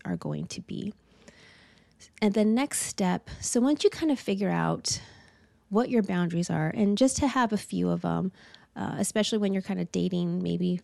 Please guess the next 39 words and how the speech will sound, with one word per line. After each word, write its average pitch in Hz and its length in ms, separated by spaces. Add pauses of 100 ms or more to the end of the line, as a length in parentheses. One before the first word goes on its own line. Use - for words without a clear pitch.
(120)
first 254 200
start - 260
dating, 185 460
you 196 100
know, 190 100
s-, - 200
have 302 260
some 339 200
boundaries 196 380
for - 140
yourself. - 540 (460)
You - 100
know, 208 220 (160)
be, 294 500 (300)
the 240 80
next 254 240
step 196 200
you 196 100
can 196 120
do 190 100
is 185 140
be 269 300
clear 202 560
and 202 200
as 190 120
straightforward - 760
as 170 280
possible. - 600 (640)
And 202 560 (400)
try 262 320
to 302 240 (220)
do 220 240
it 214 180
in 202 140
a 185 100
way 185 360
that - 540
you 214 260
don't 220 280